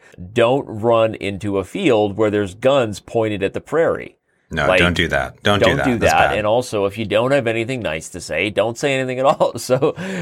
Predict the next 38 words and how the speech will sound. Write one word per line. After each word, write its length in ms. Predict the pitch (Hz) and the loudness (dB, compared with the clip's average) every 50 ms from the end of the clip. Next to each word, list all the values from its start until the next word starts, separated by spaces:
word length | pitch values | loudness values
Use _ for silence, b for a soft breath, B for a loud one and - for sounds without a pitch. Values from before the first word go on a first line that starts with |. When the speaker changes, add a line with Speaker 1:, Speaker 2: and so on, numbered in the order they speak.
| B B B | B B B
Speaker 1:
today 320 | - 131 143 156 185 185 | -2 2 2 2 4 4
I'm 160 | 156 170 160 | 2 2 2
a 60 | 147 | 2
little 260 | 139 131 135 131 131 120 | 2 2 2 2 0 0
frustrated 580 | - 127 120 120 117 - 139 131 123 120 117 | 0 0 0 0 0 0 0 0 2 2 0
with 160 | 104 107 90 | -2 -2 -2
my 140 | 101 92 90 | 0 -2 -2
company. 640 | 87 - 104 117 127 139 165 160 170 190 196 180 - | 0 0 -2 -2 0 -2 -4 -4 -4 -6 -6 -8 -6
I'm 180 | - - 107 107 | -4 -4 -2 -2
a 40 | 104 | -2
little 200 | 104 104 104 101 | 0 0 -2 -2
frustrated 640 | 92 - 101 98 95 - - 107 98 98 98 92 | 0 0 0 0 0 -2 -2 0 0 0 0 -2
with 240 | 85 95 101 98 82 | -2 0 0 0 -2
some 220 | - - 98 90 | -4 -12 -14 -12
stuff 260 | - - - 104 98 - | -4 0 0 0 0 0
going 300 | - 107 98 95 90 90 | -2 0 0 0 2 2
on. 360 | 92 101 113 131 156 170 160 b b b b b b b _ - | 2 2 2 2 0 -2 -8 b b b b b b b _ -4
And, 440 | 92 95 92 90 90 95 92 87 | -2 0 0 -2 -4 -6 -6 -2
uh, 480 | 101 104 98 98 98 98 95 98 95 85 - | 0 2 4 4 4 4 4 4 4 2 2
I'm 100 | 101 107 | 0 0
a 40 | 110 | 0
little 220 | 110 123 123 123 | 0 2 2 2
overwhelmed. 520 | 113 113 107 101 92 82 82 76 69 71 | 2 2 2 0 -4 -4 -6 -8 -8 -8
So 200 | - - 117 107 | -4 -2 0 0
let's, 400 | 101 95 139 180 226 - - - - - | 0 2 0 0 0 -2 -6 -12 -8 -2
let's 260 | 131 147 262 269 - | 0 0 0 0 -2
talk 300 | - - 240 247 233 - | -8 -6 -4 -4 -4 -4
about 560 | 196 151 - 143 139 127 120 117 107 - - _ _ _ _ _ _ - | -6 -4 0 2 2 4 4 2 0 -2 -6 _ _ _ _ _ _ -8
my 180 | 104 110 101 | -4 -4 -4
kids. 520 | - - - 82 - - - - - - _ _ _ - | -4 -2 -4 -4 -4 -4 -8 -16 -20 -20 _ _ _ -8
Okay, 160 | - 101 95 | -4 -4 -4
'cause, 140 | 98 - - | -2 -2 -2
Speaker 2:
I'm 80 | 98 104 | 0 2
Speaker 1:
hey, 40 | |
Speaker 2:
ready. 360 | 98 92 - 110 87 69 - - - _ _ - | 2 2 2 2 0 -6 -10 -16 -20 _ _ -8
Yes. 240 | - 85 90 - - | -4 -2 -2 0 0
Speaker 1:
my 100 | 101 95 | -2 -2
kids 360 | - - 147 143 139 135 110 | -2 0 0 2 2 2 0